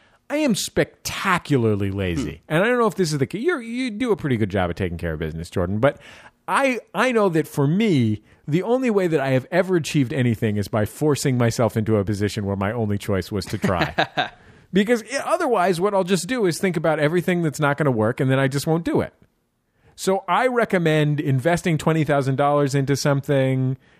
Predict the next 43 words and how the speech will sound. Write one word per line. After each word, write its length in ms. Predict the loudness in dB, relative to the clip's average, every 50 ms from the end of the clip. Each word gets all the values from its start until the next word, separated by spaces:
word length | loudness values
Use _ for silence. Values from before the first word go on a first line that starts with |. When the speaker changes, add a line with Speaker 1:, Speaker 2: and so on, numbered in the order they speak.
| _ _ _ -4
Speaker 1:
um, 540 | 0 2 2 4 4 4 2 2 0 -2 -2
just 240 | -2 -2 -2 0 0
doing 280 | -2 0 0 0 0 0
some 480 | 0 0 0 2 2 2 2 2 0
shit 500 | 0 0 0 0 0 0 0 -2 -6 -14 -20 _ _ _ _ _ _ _ _ _ _ _ -6
that 260 | -2 -2 0 0 0
will 160 | 0 0 0
make 400 | 2 2 2 2 0 0 -2 -2
you 300 | 0 2 2 4 2 2
take 260 | 2 2 0 2 2
your 100 | 2 0
shit 220 | 0 2 0 0 0
seriously. 720 | 2 2 2 2 2 0 -4 -6 -10 -12 -12 -14 -14 _ _ _ _ _ _ _ _ _ -4
Right? 400 | 0 0 2 2 0 -2 -6 -12 -12 _ _ _ _ _ _
Speaker 2:
Yeah. 600 | -18 -14 -10 -8 -6 -4 -4 -2 -2 -4 -4 -6 -10 _ -12
No, 100 | -8 -6
I 40 | -4
like 280 | -2 -2 -2 -4 -2
that. 220 | 0 0 0 0 -2
That's 200 | -6 -8 -8 -8
good. 260 | -4 -2 -2 0 0
I 140 | 0 -2 -2
was, 200 | -2 -4 -6 -6 -4
yeah, 300 | -2 0 0 0 -2 -4 _ _ _ _
sure. 320 | -14 -8 -8 -8 -8 -8 _ -2
Speaker 1:
Or 120 | 0 2 2
you 80 | 2
could 140 | 4 2 4
just 160 | 2 2 2
work 180 | 2 0 0 0
construction. 680 | -2 -4 -4 -4 -4 -4 -4 -4 -4 -8 -10 -10 -10 -12 _ _ _ -2
They'll 120 | 0 0
fucking, 320 | 2 2 2 2 4 2 4
they 100 | 4 4
don't 140 | 4 2 2
take 140 | 0 0 0
any 100 | -2 -4
shit. 340 | -4 -4 -4 -4 -4 -4 -6
Speaker 2:
Yeah, 340 | -6 -4 -2 0 2 2 2
right. 340 | 0 -2 -2 -4 -4 -6 -6 -4
Speaker 1:
We're 140 | -2 0 2
gonna 180 | 2 2 0 2
fucking, 600 | 0 0 0 0 0 0 0 0 0 -2 -4